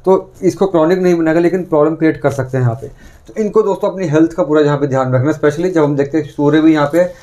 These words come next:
जो कि ट्वेल्थ expenses का लॉर्ड है, बुध है जो कि आपके self, आपके physical body का लॉर्ड, और सिक्स्थ house का लॉर्ड तो है ही बीमारी का लॉर्ड। तो दुश्मन ना परेशान करें आपको, आपकी कहीं ना कहीं सिक्स्थ house से related जो होते हैं intestine, liver, ladies की अगर हम लोग बात करें uterus या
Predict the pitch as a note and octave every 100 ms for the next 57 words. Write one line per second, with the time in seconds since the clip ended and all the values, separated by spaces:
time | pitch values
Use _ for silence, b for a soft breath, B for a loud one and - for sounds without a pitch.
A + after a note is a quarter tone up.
0 | B B D3+ D3+ D3+ D#3 D#3+ E3 - C#3+
1 | F#3 E3 F3 D#3+ D#3+ F3+ B B B C#3+
2 | E3 E3 E3+ D#3 D#3 C#3 - D#3 E3 E3+
3 | E3 - D#3 C#3 C#3+ D3+ C3 C3 C#3 D3+
4 | C#3+ D#3 - D3+ D3 C#3 C#3+ C3+ C3+ C3
5 | C#3+ C3+ B2 B2 B2 B2+ B2 B B B
6 | - D3+ D3 - F#3 F#3 F3 D#3+ D#3 D#3+
7 | D#3 D#3+ D#3+ D#3 E3+ D#3 C#3+ - D3 C#3+
8 | C#3 D3 D3 D3 B B - - D3+ -
9 | D#3 E3 C#3+ C#3 D#3 D3 D3+ - D3 C3+
10 | D#3+ C#3+ D3+ D3+ D3 C#3+ D3 - - C3
11 | D3 D#3 E3 B B B C3+ C#3+ D3 D#3+
12 | E3 D3+ D3+ D3 C#3+ C3+ D3 C3+ C3 D3
13 | D3+ D3+